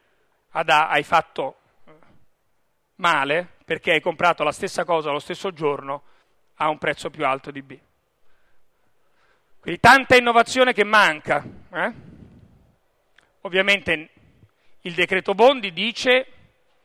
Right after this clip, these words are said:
il decreto Bondi dice, "Se ti becco, eh, sono guai". C'è l'idea di un poliziotto illuminato in alto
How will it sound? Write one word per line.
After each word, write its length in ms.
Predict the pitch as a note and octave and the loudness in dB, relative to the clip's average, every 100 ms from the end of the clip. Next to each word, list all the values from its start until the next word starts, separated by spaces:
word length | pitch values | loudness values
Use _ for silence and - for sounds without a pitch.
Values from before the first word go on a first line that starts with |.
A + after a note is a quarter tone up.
| _ _ _ | _ _ _
il 140 | - D#3+ | -20 -12
decreto 420 | D3+ E3 D#3+ E3+ | -8 -6 -6 -2
Bondi 380 | F3+ G#3+ F#3 G#3 | 0 0 -2 -10
dice, 520 | G3+ G3+ - A3 A#3 - - _ _ _ _ _ | -10 -8 -2 -2 -4 -12 -20 _ _ _ _ _
"Se 500 | - - D4 C4 - | -14 -4 2 2 0
ti 140 | B3+ | -2
becco, 600 | A#3+ F3+ - - F#3+ G#3 _ _ _ _ _ - - | 2 2 0 -2 0 0 _ _ _ _ _ -20 -8
eh, 180 | D#3+ F#3 | -4 -4
sono 340 | - A3 G#3 | -2 -2 0
guai". 400 | F#3+ F3 C3 B2+ _ _ _ _ _ _ _ _ _ | 2 2 2 -6 _ _ _ _ _ _ _ _ _
C'è 180 | - D#3+ | -6 -4
l'idea 500 | A3 A3 D#3 F3 A#3 | -4 -2 0 2 0
di 80 | |
un 100 | E3+ | -4
poliziotto 800 | E3 F3 F3 - A#3 G3+ - - | -8 -8 -8 -6 2 2 2 -4
illuminato 720 | E3+ E3+ E3+ E3+ G3+ F3+ D3+ | -8 -8 -8 -2 0 0 -2
in 120 | F3 G3+ | -2 0
alto 600 | C#3+ C3 C#3 F#3+ A3 | 0 -2 -4 -4 -4